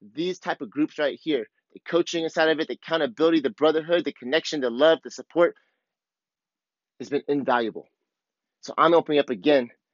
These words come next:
I haven't done this in, um, a year, over a year, well, over a year. I haven't opened up a group like this in over a year. And this is gonna be just, I wanna say ten times it ever was before.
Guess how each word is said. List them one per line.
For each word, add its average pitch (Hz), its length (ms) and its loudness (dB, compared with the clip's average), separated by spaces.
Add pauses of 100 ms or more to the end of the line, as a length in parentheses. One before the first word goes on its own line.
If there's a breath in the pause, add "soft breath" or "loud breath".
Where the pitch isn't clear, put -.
(260)
I 135 60 2
haven't 143 160 2
done 147 120 2
this 139 160 -4
in, 120 200 -6 (960)
um, 139 420 -2
a 113 40 -4
year, 170 440 0 (180)
over 147 240 -2
a 135 40 0
year, 113 300 -4
well, 104 280 -6 (240)
over 127 240 4
a 123 40 2
year. 113 240 -2 (440)
I 131 60 -6
haven't 147 180 2
opened 131 180 0
up - 80 -6
a 110 60 -4
group 107 200 -6
like 110 120 -4
this - 320 -8
in 120 60 -2
over 110 200 2
a 107 40 4
year. 107 260 -2 (240)
And 120 80 -2
this 135 120 2
is 123 80 -4
gonna 120 160 4
be 113 280 0 (1160)
just, - 320 -6 (240)
I - 380 -20
wanna 135 140 4
say 131 100 4
ten 139 200 2
times 131 440 4
it - 100 -6
ever 131 160 4
was 131 180 4
before. 135 380 2